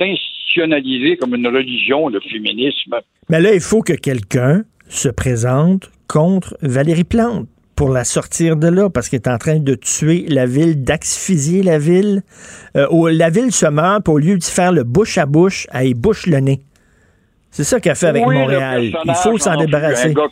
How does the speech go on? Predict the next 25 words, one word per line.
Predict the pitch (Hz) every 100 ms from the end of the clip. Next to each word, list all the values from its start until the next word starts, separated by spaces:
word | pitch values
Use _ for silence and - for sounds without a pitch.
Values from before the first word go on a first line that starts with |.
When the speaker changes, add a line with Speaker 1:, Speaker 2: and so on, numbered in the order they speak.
| -
Speaker 1:
crédible, | 156 156 123 151 120 110 -
une | 123 131 -
femme | 156 180 156
ou | 131
un | 113
gars | 123 143 -
crédible | 143 143 120 180 175 175 - - - -
qui | 147
a |
une | 151
pensée | - 165 165 - 185 175
universelle, | 190 214 196 156 135 - 160 170 185 190
puis | 127
qui | - 156 -
sait | 202
qu'il | 208 139 131
va | 127 160
être | 131
à |
la | 123 120
tête | - 160 175 _ _ _
d'une | - 190 180
des | 156 143
villes | 165 175
importantes | 143 - 143 - 165 180 -